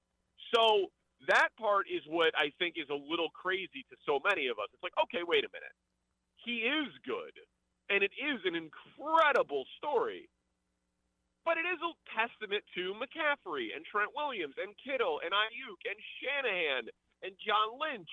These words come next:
And it, it's a testament to a lot of things because we've also seen them win double-digit games and make a Super Bowl with Jimmy Garoppolo, who, when he leaves there, is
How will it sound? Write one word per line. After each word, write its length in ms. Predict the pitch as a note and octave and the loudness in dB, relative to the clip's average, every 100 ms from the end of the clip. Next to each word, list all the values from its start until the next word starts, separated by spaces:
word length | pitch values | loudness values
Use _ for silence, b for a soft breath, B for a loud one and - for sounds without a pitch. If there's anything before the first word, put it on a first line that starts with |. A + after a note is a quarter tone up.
| - | -6
And 80 | F#3+ G3 - | -2 -2 -4
it, 100 | - | -6
it's 220 | - A#3 A#3+ | -6 -8 -8
a 60 | _ | _
testament 420 | B3 C#4 - A#3+ A3 - | -4 -4 -4 -8 -8 -4
to 20 | G3+ | -2
a 100 | F3+ E3 | -2 -4
lot 380 | F3+ G3+ G#3 G3+ | 2 6 6 4
of 20 | - - | 0 -2
things 320 | - G3 G3 - _ _ - | -2 -4 -8 -20 _ _ -14
because 160 | G3 A#3 | -6 -6
we've 160 | A3+ G#3 | -6 0
also 400 | F3+ A#3 A#3 G#3+ - - | 2 2 0 -2 -2 -20
seen 460 | - D4 B3+ C#3+ C#3+ G3+ _ _ _ _ _ _ | -14 -10 -6 -6 -8 -10 _ _ _ _ _ _
them 240 | C#3+ G3+ F3+ | 0 0 2
win 240 | F#3+ G3 | 0 2
double-digit 540 | F3 F3 E3+ F3+ F#3+ - | 2 2 -2 -6 -6 -4
games 300 | D#3+ F3+ F3 | -6 -6 -10
and 80 | D#3+ | -6
make 220 | D3 F3 | -6 -6
a 60 | E3+ E3 | -12 -16
Super 180 | F3 | -8
Bowl 160 | D#3+ F#3 | -2 0
with 140 | F#3 - | -2 -2
Jimmy 180 | E3+ | -2
Garoppolo, 800 | G3 G#3+ C4+ E4 - D#3 A2+ G2 - _ | 0 2 4 4 2 -2 -2 -4 -10 _
who, 140 | G3+ | -8
when 160 | F#3+ F3+ | -4 -4
he 220 | E3+ E3+ | -6 -10
leaves 260 | C#3+ D3+ A#2 A2 | -8 -8 -6 2
there, 400 | C3 A2 F#2+ - _ _ | 4 4 2 -4 _ _
is 200 | - D3 | 0 0